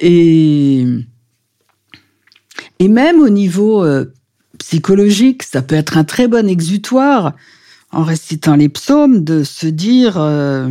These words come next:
Mon Dieu, libère-moi des mains de l'impie, des prises du fourbe et du violent. Seigneur, mon Dieu, tu es mon espérance, mon appui dès ma jeunesse. » Donc, pouvoir sortir la violence qui est en soi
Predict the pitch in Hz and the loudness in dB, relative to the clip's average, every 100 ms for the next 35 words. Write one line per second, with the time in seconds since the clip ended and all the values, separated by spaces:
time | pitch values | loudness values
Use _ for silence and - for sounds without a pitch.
0 | 131 - _ _ _ _ - - - 175 | -8 -14 _ _ _ _ -20 -16 -2 2
1 | 196 185 254 294 185 233 214 220 208 214 | 2 2 2 2 2 2 2 0 0 -2
2 | 202 175 180 214 190 160 175 202 - 269 | -2 -2 0 0 -2 -2 0 -2 -2 -2
3 | 220 185 - 233 185 185 175 254 214 185 | 0 0 0 0 0 -2 -2 0 0 0
4 | 170 160 226 240 220 180 _ _ _ _ | -2 0 0 0 -4 -8 _ _ _ _
5 | _ _ _ - - 180 170 214 202 165 | _ _ _ -20 -4 -2 0 0 0 -2
6 | 147 185 202 190 180 165 165 - 165 170 | 0 -2 -2 -2 0 2 0 -2 -2 -2
7 | 208 208 180 165 156 208 190 175 165 165 | -2 -2 0 0 0 -2 0 2 0 0
8 | 185 180 175 - - - - - - - | 0 0 -2 -8 -20 -20 -16 -16 -16 -20
9 | _ _ _ _ _ _ _ _ _ _ | _ _ _ _ _ _ _ _ _ _
10 | _ _ _ - 196 233 214 254 226 233 | _ _ _ -4 0 0 0 0 0 2
11 | 269 277 302 294 202 - _ _ _ _ | 2 2 0 -2 -6 -12 _ _ _ _
12 | _ _ _ _ _ _ _ _ _ _ | _ _ _ _ _ _ _ _ _ _
13 | _ _ - - - 269 269 - - 233 | _ _ -20 -20 -6 -4 -4 -8 -4 -2
14 | 190 170 160 165 165 196 247 233 185 - | 0 -2 -2 -4 -2 0 0 -2 -6 -8
15 | - 220 208 190 - - 160 131 | -6 -6 -4 -8 -8 -6 -6 -6